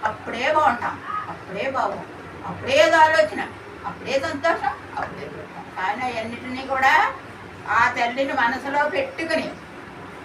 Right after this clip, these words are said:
ఆ తల్లి యుద్ధం చేసినట్టుగా మనం కూడా మనలో ఉన్న అన్నిటితోటి యుద్ధం చేయాలి. విజయం సాధించాలి, మంచిగా ఉండాలి.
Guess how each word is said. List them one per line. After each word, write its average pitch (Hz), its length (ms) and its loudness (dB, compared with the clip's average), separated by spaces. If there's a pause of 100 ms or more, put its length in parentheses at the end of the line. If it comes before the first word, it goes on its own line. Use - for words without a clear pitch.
ఆ - 120 8
తల్లి 269 400 -2
యుద్ధం 277 240 0
చేసినట్టుగా 277 600 0
మనం 226 360 0
కూడా 202 500 2 (360)
మనలో - 320 -4
ఉన్న 214 260 -2
అన్నిటితోటి 196 920 -8 (440)
యుద్ధం 180 440 -6 (360)
చేయాలి. 208 640 -2 (340)
విజయం 254 400 -4
సాధించాలి, 190 920 -2 (260)
మంచిగా 285 560 4
ఉండాలి. 185 680 2